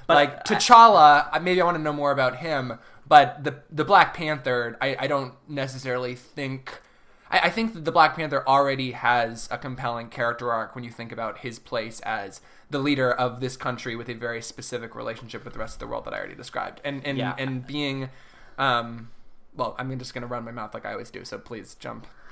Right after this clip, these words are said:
Speaker 1: Um,
Speaker 2: Save, save our listeners from me.
Speaker 1: <laughs> Well, I just wanna say, I, I do think it is interesting. What would this movie look like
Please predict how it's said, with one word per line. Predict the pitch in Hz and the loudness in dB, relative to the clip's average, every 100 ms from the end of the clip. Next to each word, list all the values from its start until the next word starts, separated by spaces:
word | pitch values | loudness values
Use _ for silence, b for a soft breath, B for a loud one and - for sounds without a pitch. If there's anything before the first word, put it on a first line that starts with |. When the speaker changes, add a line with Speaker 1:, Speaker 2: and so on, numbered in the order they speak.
| B - 180 | B -16 -8
Speaker 1:
Um, | 196 190 170 | 4 8 8
Speaker 2:
Save, | 139 127 - | 6 -2 -12
save | - 147 147 127 - | -2 0 0 -4 -4
our | 135 | -4
listeners | 135 147 131 - | -4 -4 -4 -4
from | - 196 294 | 0 2 2
me. | 285 - | -2 0
Speaker 1:
<laughs> | 440 - - - - - - | 0 -2 -12 -14 -12 -2 6
Well, | 240 | 10
I | 220 | 10
just | 220 226 | 6 0
wanna | 240 | 0
say, | - 196 | 0 2
I, | 170 - | 2 2
I | 160 | 0
do | 185 | 0
think | 196 180 | -4 -2
it | 156 | -2
is | 139 | -2
interesting. | 127 127 131 127 120 117 b b b b - - - - | -4 -8 -8 -10 -10 -12 b b b b -20 -20 -20 -18
What | 170 143 143 180 185 | -16 -14 6 8 8
would | 170 | 4
this | 175 | -2
movie | 156 147 139 | -4 -6 -2
look | 131 135 | -2 0
like | 123 120 | -4 -4